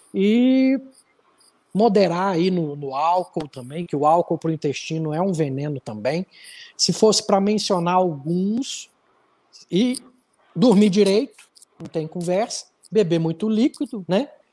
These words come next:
Manejo do estresse, e seria esses,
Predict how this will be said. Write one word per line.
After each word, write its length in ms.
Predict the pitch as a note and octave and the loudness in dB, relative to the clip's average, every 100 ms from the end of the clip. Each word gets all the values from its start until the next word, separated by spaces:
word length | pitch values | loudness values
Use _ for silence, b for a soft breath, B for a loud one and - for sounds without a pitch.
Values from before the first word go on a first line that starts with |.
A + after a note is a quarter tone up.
| _ | _
Manejo 480 | D#3+ F3+ D#3+ D#3 D3 | -4 -2 0 -2 -2
do 120 | D#3+ | -2
estresse, 760 | F3 - E3+ G3 C4 - - _ _ _ _ _ _ - | -2 -2 0 0 0 -4 -12 _ _ _ _ _ _ -8
e 500 | G3 G#3+ B3 C4 C4 - - _ | 0 2 4 4 2 -2 -12 _
seria 520 | - - G3+ A3+ E4+ G#3 | -18 -2 0 2 2 4
esses, 580 | C#3 - G#2 - - | 2 -2 -12 -14 -16